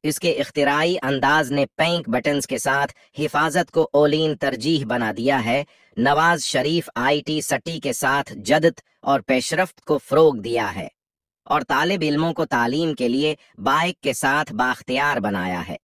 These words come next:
समाजी बहबूद के लिए उनकी वाबस्तगी रमजान, पीकज, निगाहबान और मरियम की दस्तक प्रोग्राम में जाहिर होती है, जिसने लोगों की जिंदगियों में वाज़ेह तब्दीली की है। मिफ्त वाईफाई ने सूबे को जोड़ दिया है।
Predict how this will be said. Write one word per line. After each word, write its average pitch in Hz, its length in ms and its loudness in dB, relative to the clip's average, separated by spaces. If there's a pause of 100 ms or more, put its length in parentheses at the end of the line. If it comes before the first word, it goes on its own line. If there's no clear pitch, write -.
(560)
समाजी 190 460 0
बहबूद 170 540 0
के 170 140 0
लिए 160 260 2
उनकी 147 360 -2
वाबस्तगी 151 640 0
रमजान, 147 520 0 (260)
पीकज, 165 460 2 (100)
निगाहबान 139 720 0 (220)
और 147 140 2
मरियम 165 380 0
की 151 140 -4
दस्तक 147 400 -2
प्रोग्राम 143 540 0
में 131 160 0
जाहिर 135 380 0
होती 107 340 -4
है, 131 240 -4 (320)
जिसने 156 300 0
लोगों 160 320 2
की 147 140 -4
जिंदगियों 131 500 -2
में 151 120 0
वाज़ेह 147 400 0
तब्दीली 143 460 0
की 156 220 -4
है। 135 180 -2 (480)
मिफ्त 180 340 2
वाईफाई 156 720 2
ने 156 180 -2
सूबे 139 400 -2
को 117 100 -4
जोड़ 113 280 2
दिया 98 240 -6
है। - 220 -12